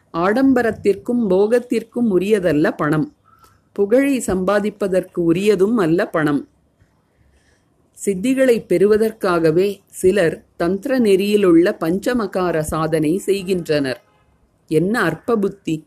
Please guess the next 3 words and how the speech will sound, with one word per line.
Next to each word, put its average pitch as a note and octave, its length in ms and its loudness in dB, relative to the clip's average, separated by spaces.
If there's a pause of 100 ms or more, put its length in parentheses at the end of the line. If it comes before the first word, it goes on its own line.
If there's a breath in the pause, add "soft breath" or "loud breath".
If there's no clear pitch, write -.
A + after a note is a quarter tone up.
(440)
கிருஷ்ணர் F#3+ 540 -2 (160)
அர்ஜுனனிடம், E3+ 840 0 (340)
"நண்பா, F#3 600 -2